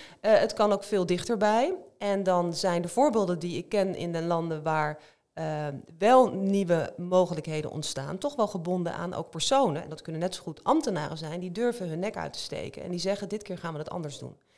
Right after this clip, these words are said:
En het helpt inderdaad, helemaal met je eens, als dat geholpen wordt door,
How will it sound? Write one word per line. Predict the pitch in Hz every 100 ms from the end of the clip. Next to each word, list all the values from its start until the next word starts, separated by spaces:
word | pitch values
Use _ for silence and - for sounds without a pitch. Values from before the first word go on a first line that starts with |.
| _ _
En | -
het | 175
helpt | 151 202 208
inderdaad, | 190 175 190 165 -
helemaal | 180 262 220
met | 185 180
je |
eens, | - 165 151
als | 165
dat | 165 160
geholpen | - 180 202 180
wordt | 160 151
door, | 160 151